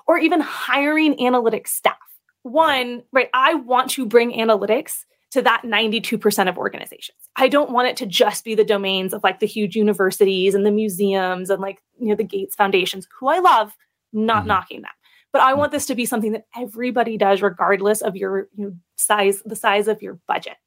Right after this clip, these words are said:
Speaker 2: Right.
Speaker 1: And so I've come up with this p-, idea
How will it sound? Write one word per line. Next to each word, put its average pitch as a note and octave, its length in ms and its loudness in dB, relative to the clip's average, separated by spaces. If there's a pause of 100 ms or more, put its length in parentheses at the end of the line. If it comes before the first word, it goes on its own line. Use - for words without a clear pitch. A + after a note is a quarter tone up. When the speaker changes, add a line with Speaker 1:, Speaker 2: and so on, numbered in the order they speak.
(640)
Speaker 2:
Right. F2 100 -2
Speaker 1:
And C#4 120 0
so C#4 280 2
I've C4+ 200 0
come - 320 -2
up - 260 0
with B3 160 0
this A3 300 0
p-, - 80 -20 (160)
idea G3 600 0